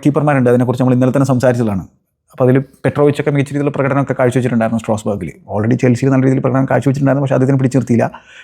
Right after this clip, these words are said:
പിന്നെ സാഞ്ചസ് നല്ല രീതിയിൽ സീസൺ അവസാനിപ്പിച്ചിട്ടുണ്ട്, അപ്പോൾ അതുകൊണ്ട് ഇനിയും ഇമ്പ്രൂവ് ആകും എന്നൊക്കെയാണ് ചിലരൊക്കെ പറയുന്നത്. പക്ഷേ അങ്ങനെ ഒരു വിശ്വാസം എനിക്കില്ല. സാഞ്ചസ് ഒരു ബിഗ്, ഹ്യൂജ് ലയബിലിറ്റി ആണ് എന്നുള്ള കാര്യത്തിൽ യാതൊരു സംശയവും വേണ്ട.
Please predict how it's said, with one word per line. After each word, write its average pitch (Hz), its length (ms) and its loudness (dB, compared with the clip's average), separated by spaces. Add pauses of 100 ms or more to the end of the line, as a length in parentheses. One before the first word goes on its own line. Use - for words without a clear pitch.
പിന്നെ 139 200 4
സാഞ്ചസ് 151 400 2
നല്ല 151 180 2
രീതിയിൽ 147 200 2 (500)
സീസൺ 135 320 4
അവസാനിപ്പിച്ചിട്ടുണ്ട്, 135 680 0
അപ്പോൾ 120 120 -2
അതുകൊണ്ട് 123 220 0 (320)
ഇനിയും 123 280 4
ഇമ്പ്രൂവ് 131 300 2
ആകും 131 160 2
എന്നൊക്കെയാണ് 120 340 0
ചിലരൊക്കെ 113 300 0
പറയുന്നത്. 113 260 -2
പക്ഷേ 117 160 -4 (200)
അങ്ങനെ 139 180 2
ഒരു 147 120 4
വിശ്വാസം 120 340 0
എനിക്കില്ല. 113 440 4 (640)
സാഞ്ചസ് 120 480 -2 (200)
ഒരു 117 120 4 (220)
ബിഗ്, 139 440 4 (200)
ഹ്യൂജ് 135 640 6
ലയബിലിറ്റി 113 560 -6
ആണ് 110 140 -8
എന്നുള്ള 113 260 -8
കാര്യത്തിൽ 110 300 -6 (520)
യാതൊരു 147 640 6
സംശയവും 110 400 -8
വേണ്ട. - 140 -20